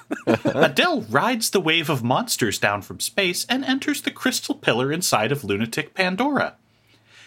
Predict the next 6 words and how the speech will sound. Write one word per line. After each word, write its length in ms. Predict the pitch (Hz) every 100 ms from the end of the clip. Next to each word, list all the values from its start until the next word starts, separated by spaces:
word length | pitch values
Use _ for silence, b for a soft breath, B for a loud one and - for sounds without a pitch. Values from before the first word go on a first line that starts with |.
| b b b
Everyone 460 | 131 120 123 120
then 160 | 113 110
evacuates 720 | 107 90 101 131 - 123 113 -
the 100 | 113
lunar 320 | 107 110 104
base, 420 | - 262 262 -